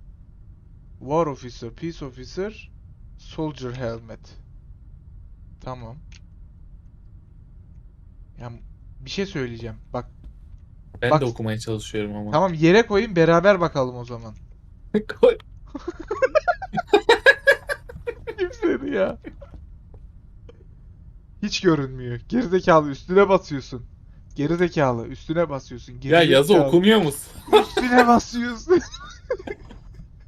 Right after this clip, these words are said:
Speaker 1: Ben, ben anladım. Kapa çeneni sen.
Speaker 2: İyi, hadi yap o zaman. O kadar da anlamamıştım.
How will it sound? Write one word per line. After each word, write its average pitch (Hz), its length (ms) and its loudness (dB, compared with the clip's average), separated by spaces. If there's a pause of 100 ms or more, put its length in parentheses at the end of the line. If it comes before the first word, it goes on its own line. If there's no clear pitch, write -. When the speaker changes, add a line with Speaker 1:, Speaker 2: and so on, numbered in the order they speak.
(1000)
Speaker 1:
Ben, 160 160 2
ben 160 120 6
anladım. 156 340 2 (120)
Kapa 139 200 -8
çeneni 123 360 -12
sen. 120 140 -12 (560)
Speaker 2:
İyi, 131 220 -8
hadi 127 220 -4
yap 123 200 -2
o 113 40 -10
zaman. 104 300 -6 (2250)
O 120 60 -16
kadar 113 340 -8
da 135 80 -6
anlamamıştım. 131 800 -12